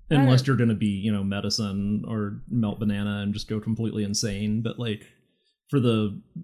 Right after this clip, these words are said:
Speaker 2: you know, post-Sonic Youth noise indie rock, this is, like, top notch.
Speaker 1: You'll,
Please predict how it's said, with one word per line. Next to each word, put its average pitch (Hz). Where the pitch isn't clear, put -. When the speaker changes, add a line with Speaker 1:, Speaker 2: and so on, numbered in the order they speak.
Speaker 2:
you 147
know, 104
post-Sonic 127
Youth 107
noise 104
indie 113
rock, 101
this 110
is, 104
like, -
top 107
notch. 101
Speaker 1:
You'll, 311